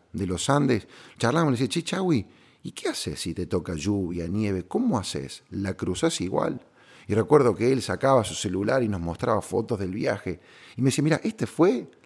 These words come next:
el viaje anterior que hice hace un par de semanas. Fue el último viaje antes de llevarlos a ustedes". Y nos mostraba una foto de él,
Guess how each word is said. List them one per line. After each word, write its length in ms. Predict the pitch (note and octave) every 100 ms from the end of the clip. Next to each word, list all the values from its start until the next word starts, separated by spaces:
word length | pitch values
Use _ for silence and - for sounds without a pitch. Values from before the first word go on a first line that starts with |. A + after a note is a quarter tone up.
| -
el 140 | A2
viaje 280 | A#2 - -
anterior 440 | G2+ G#2 A#2+ E3+
que 80 | F3+
hice 160 | F3+ -
hace 180 | - A2+
un 140 | G#2+
par 160 | F3+ -
de 100 | A#2
semanas. 420 | A2+ A#2 F3 A2+
Fue 140 | C3
el 140 | B2 C#3+
último 320 | G3 D#3+ A#2+
viaje 220 | D3 D#3
antes 180 | B2+ A#2+
de 40 | A2
llevarlos 340 | C#3+ B2 A#2
a 40 |
ustedes". 340 | A2+ F#3 A#2 F#2 - - - -
Y 60 | G2+
nos 100 | G#2+
mostraba 260 | G2+ E3+
una 140 | C#3+ A2
foto 380 | - D3+ C3+
de 160 | A2+ D3
él, 180 | D3